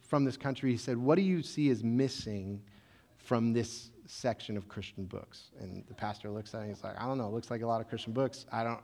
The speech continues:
I don't really see, I don't really see what it is." And the friend says, "There are no books on the church. The government of this closed country knows that if Christians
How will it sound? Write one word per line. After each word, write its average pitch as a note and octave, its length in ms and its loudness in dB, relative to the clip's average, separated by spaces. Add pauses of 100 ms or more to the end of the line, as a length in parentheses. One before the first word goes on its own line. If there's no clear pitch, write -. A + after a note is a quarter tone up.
I A#2 60 -2
don't A2+ 80 0
really A2+ 160 2
see, A#2+ 340 2 (640)
I A#2+ 80 6
don't C3+ 80 8
really C#3 160 10
see D#3 180 4
what C#3 160 10
it C#3 100 10
is." A2 520 8
And A#2+ 260 4
the B2+ 60 2
friend D#3+ 360 4
says, B2 600 0 (960)
"There C3 200 8
are C3 60 6
no C3+ 320 10
books B2 680 2 (540)
on A2+ 140 -2
the A2 80 2
church. - 720 -8 (1120)
The B2+ 80 6
government D#3 580 8
of C#3 120 4
this C#3 180 6
closed C#3 400 2
country A#2+ 400 0
knows A2 400 2
that A2 100 -2
if G2+ 140 -4
Christians D#3 580 -2